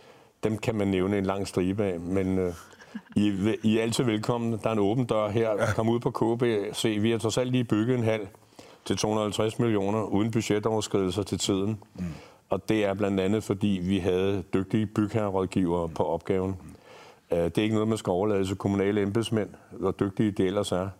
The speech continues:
Speaker 2: Nej.
Speaker 1: fordi de har ikke fokus på opgaven.
Speaker 2: Nej.
Speaker 1: Men det engagement, I har i Lyngby, det skal I bruge den vej rundt for at få projektet i hus.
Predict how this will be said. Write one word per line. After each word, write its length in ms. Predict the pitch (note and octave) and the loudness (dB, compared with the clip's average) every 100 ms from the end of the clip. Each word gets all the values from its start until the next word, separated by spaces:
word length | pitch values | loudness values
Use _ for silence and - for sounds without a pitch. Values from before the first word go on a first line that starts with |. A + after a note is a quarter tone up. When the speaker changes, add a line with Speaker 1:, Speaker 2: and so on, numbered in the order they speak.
| - - | -16 -12
Speaker 2:
Nej. 100 | E2 | -6
Speaker 1:
fordi 240 | F2+ - G2 | -4 0 0
de 140 | - | 0
har 80 | G2 | 0
ikke 120 | G#2 | 0
fokus 320 | G#2 F#2 G#2+ | -2 -2 -2
på 100 | - E2+ | -2 -2
opgaven. 340 | D#2+ G2+ F#2+ F#2+ - - | -2 -2 -2 -4 -10 -16
Speaker 2:
Nej. 80 | - | -6
Speaker 1:
Men 100 | - | -2
det 100 | A#2 | 0
engagement, 600 | G#2+ A2 A2 A2 G2+ G#2 | 0 -2 -2 0 0 0
I 80 | A2 | 0
har 160 | A2 G2+ | 0 0
i 40 | |
Lyngby, 380 | G2 F2 F2 G#2+ G#2 - - - | 0 0 0 -2 -4 -18 -20 -4
det 100 | F#2 | -2
skal 140 | - G2+ | 0 -2
I 40 | |
bruge 260 | G2 G2+ G#2+ | 0 0 0
den 200 | G#2 G2+ | 0 0
vej 140 | F#2+ | 0
rundt 300 | F#2 E2+ F2 - | 0 -4 -6 -10
for 240 | - F#2+ | -4 -2
at 80 | F2+ | -2
få 280 | - F#2+ E2 - - | -2 -2 -4 -12 -6
projektet 460 | F#2 - F#2+ - A2 | -4 -2 -2 0 0
i 40 | |
hus. 380 | G#2 D#2+ - | 0 -4 -8